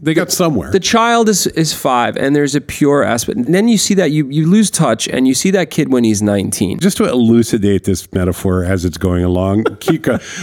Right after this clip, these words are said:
Speaker 1: the beautiful native state is like, here we are, it's full text search that works beautifully, that gives me great relevant responses, and I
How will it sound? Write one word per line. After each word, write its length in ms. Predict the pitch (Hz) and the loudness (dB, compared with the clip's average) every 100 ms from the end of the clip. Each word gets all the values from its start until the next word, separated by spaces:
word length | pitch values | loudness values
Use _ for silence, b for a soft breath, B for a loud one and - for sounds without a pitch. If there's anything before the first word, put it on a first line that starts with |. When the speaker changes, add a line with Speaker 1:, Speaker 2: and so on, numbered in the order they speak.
| 123 | -8
Speaker 1:
the 200 | 147 160 | -2 -2
beautiful 500 | 123 185 262 - 233 | 2 2 2 2 2
native 380 | 139 110 123 120 | 2 2 0 -4
state 520 | - 104 107 - _ - | -4 -2 0 -2 _ -6
is 400 | 135 113 113 95 | -2 0 0 0
like, 500 | 101 95 92 87 - _ _ _ _ _ _ | 0 0 -2 -4 -18 _ _ _ _ _ _
here 440 | _ - 190 208 | _ 0 2 2
we 200 | 190 170 - | 4 2 2
are, 560 | 120 120 120 120 113 | 0 2 2 0 -2
it's 180 | 127 107 | -4 -8
full 280 | - - 180 | -6 -2 -2
text 400 | - 160 - - | 0 -4 -4 -4
search 340 | 120 113 107 - | -2 -2 -4 -8
that 140 | - | -6
works 240 | 104 92 | -6 -8
beautifully, 640 | - 107 139 143 - 135 123 | -10 -4 -2 -2 -2 -2 0
that 160 | 104 | -2
gives 240 | - 107 107 | -2 -2 -2
me 260 | 107 101 | -2 -2
great 480 | 98 92 113 151 156 | -6 -6 -2 -2 -2
relevant 480 | 123 120 117 101 107 | -2 0 0 -2 -2
responses, 760 | 107 - 101 95 95 104 98 - | -4 -6 -4 -4 -4 -4 -4 -6
and 160 | 90 | -8
I 120 | 87 | -8